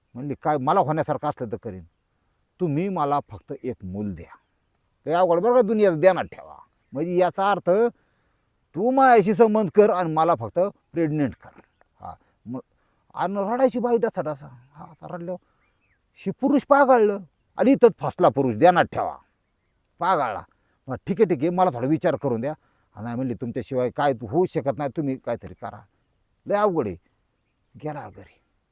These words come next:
आईला म्हणलं, "बाई तर लय चांगली, मस्त दिसायला, ओळख आहे, गरीब आहे, आपण दोन चार महिने एकत्र हे करतोय, काय हरकत आहे बा, पण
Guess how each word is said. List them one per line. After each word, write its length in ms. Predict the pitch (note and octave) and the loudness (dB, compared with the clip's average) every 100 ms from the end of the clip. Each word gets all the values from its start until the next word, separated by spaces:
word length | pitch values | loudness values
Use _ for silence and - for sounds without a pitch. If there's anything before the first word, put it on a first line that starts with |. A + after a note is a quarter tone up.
| _ _ _ | _ _ _
आईला 160 | _ D3+ | _ -16
म्हणलं, 220 | F3 E3+ | -12 -12
"बाई 420 | F2+ F#2 - D#3+ F3 | -14 -20 -14 -10 -8
तर 60 | G3+ | -6
लय 140 | G3 | -4
चांगली, 420 | G3 F#3 E3 E3 C#3+ | -6 -6 -6 -4 -4
मस्त 280 | D3 - | -6 -8
दिसायला, 340 | A#2 B2 C#3 B2 | -10 -8 -6 -4
ओळख 420 | C#3 D3 D3 - | 0 0 0 -2
आहे, 140 | A2+ A#2+ _ _ G2+ | -8 -8 _ _ -8
गरीब 220 | C3+ C#3 | -4 -2
आहे, 80 | C3 | 0
आपण 300 | B2+ C3 B2 | -2 -4 -6
दोन 180 | C3+ B2 | -4 -4
चार 160 | C#3+ | -4
महिने 240 | C3 C#3 A#2+ | -6 -6 -6
एकत्र 320 | A#2+ D3 C3+ | -6 -8 -6
हे 200 | A#2+ G#2 | -6 -6
करतोय, 400 | F2 F#2+ G#2 C3 - _ _ _ _ _ _ _ | -8 -12 -10 -12 -14 _ _ _ _ _ _ _
काय 180 | - C4 | -6 -4
हरकत 340 | F3+ D#3+ C#3+ F#3 | -4 -6 -4 -4
आहे 60 | E3 | -2
बा, 360 | C3+ C3+ B2 B2 C#3+ _ - | -4 -4 -6 -10 -18 _ -16
पण 300 | C#3+ D3 | -14 -12